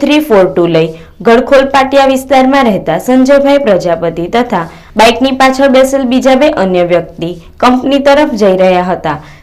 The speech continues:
તે દરમિયાન બાઇક સ્લીપ થતા તેમને અકસ્માત નડ્યો હતો, જેમાં સંજયભાઈ પ્રજાપતિનું ઘટના સ્થળે જ મોત નીપજ્યું હતું, જ્યારે બાઇકની પાછળ બેસેલ બીજા બે અન્ય વ્યક્તિને ગંભીર ઈજા પહોંચવા પામી હતી. અકસ્માતની જાણ થતા આજુબાજુના રહીશો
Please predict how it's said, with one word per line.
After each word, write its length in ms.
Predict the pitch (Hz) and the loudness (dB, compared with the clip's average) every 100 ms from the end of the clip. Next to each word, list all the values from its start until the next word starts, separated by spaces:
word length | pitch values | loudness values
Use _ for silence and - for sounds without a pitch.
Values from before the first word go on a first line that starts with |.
| - | -6
તે 120 | - | 0
દરમિયાન 480 | 262 262 262 277 269 | 2 2 2 2 2
બાઇક 260 | 262 285 - | 2 0 -2
સ્લીપ 280 | 208 185 - | -2 -2 -2
થતા 320 | 190 170 165 - | -4 -2 -4 -2
તેમને 300 | 185 185 - 208 | -2 -2 -2 -2
અકસ્માત 560 | 277 277 277 302 302 220 | 0 0 0 -2 0 0
નડ્યો 220 | 175 180 190 | 2 2 0
હતો, 240 | - 151 156 - - - | -2 -6 -8 -18 -16 -4
જેમાં 320 | 196 175 175 | -2 0 -2
સંજયભાઈ 560 | 226 240 269 277 285 285 | 0 2 2 2 2 2
પ્રજાપતિનું 880 | 196 190 180 175 160 165 160 175 170 | 2 2 0 -2 -2 -4 -6 -8 -2
ઘટના 380 | 220 233 262 262 | -2 0 0 0
સ્થળે 300 | 269 269 269 | 2 2 2
જ 120 | 262 | 0
મોત 200 | 302 302 214 | 0 0 -2
નીપજ્યું 420 | 165 175 180 190 | -2 -4 0 0
હતું, 240 | 170 147 147 | 0 -4 -2
જ્યારે 260 | 214 196 190 | 0 2 2
બાઇકની 340 | 185 214 233 240 | 2 2 -2 0
પાછળ 340 | 240 240 254 247 | 0 0 0 0
બેસેલ 300 | 247 277 220 | 0 -2 -2
બીજા 340 | 233 247 240 | 0 2 2
બે 140 | 294 - | 2 0
અન્ય 220 | 190 180 170 | -2 0 0
વ્યક્તિને 400 | 175 - 170 175 | -2 -2 -4 -2
ગંભીર 440 | 175 233 233 269 262 | -2 0 0 0 0
ઈજા 180 | 262 262 262 | 2 0 2
પહોંચવા 440 | 254 262 262 285 262 | 2 0 0 -2 -2
પામી 280 | 170 170 180 | -4 -4 -4
હતી. 260 | 175 160 147 - - - - 226 | -4 -4 -6 -8 -20 -20 -6 -4
અકસ્માતની 680 | 269 277 285 285 285 294 240 | -2 -2 0 -2 0 0 0
જાણ 220 | 208 185 | 0 -2
થતા 300 | 185 170 165 170 - - - 220 | -4 -4 -4 -6 -12 -14 -4 -2
આજુબાજુના 600 | 254 254 262 269 277 277 | 0 2 2 2 0 2
રહીશો 460 | 208 180 170 175 | 2 0 -4 -4